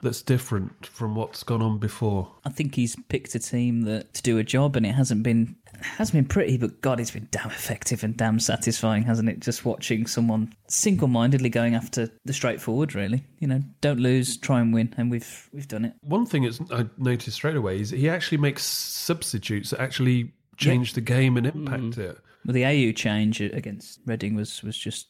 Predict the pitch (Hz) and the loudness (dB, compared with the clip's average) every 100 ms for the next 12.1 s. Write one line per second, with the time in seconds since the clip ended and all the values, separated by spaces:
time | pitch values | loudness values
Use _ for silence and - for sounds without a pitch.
0 | _ - 135 135 - 160 165 - 214 254 | _ 0 2 0 -2 0 0 2 2 2
1 | - 240 208 202 185 185 180 165 - 143 | 0 0 2 4 4 4 4 4 0 0
2 | 143 151 135 143 147 139 135 135 120 135 | 2 2 2 2 2 4 2 2 2 2
3 | 151 110 107 113 117 135 110 - - 175 | 2 0 -2 -4 0 0 2 0 0 0
4 | - 156 127 - 135 120 113 117 - 131 | 2 2 2 0 -2 0 2 0 0 2
5 | 151 - - 117 117 - 110 101 - 117 | 2 0 -2 -4 -2 -4 -2 -2 -2 -4
6 | - - - 113 107 107 104 113 _ - | -4 -6 -4 -2 0 0 -2 -4 _ -4
7 | - - - - - 180 - 151 147 185 | -2 -4 -4 -4 2 2 2 2 2 2
8 | 175 127 139 180 185 160 151 139 - - | 2 4 6 6 6 4 2 2 0 -10
9 | - 120 117 110 92 85 - 117 - 73 | -8 -2 0 0 -2 -6 -4 -4 -4 -6
10 | - _ - - 226 127 113 107 - - | -10 _ -10 -2 -2 0 -2 -4 -6 -8
11 | 107 - - - 120 107 85 117 170 - | -6 -6 -10 -8 -8 -6 -6 -6 -6 -10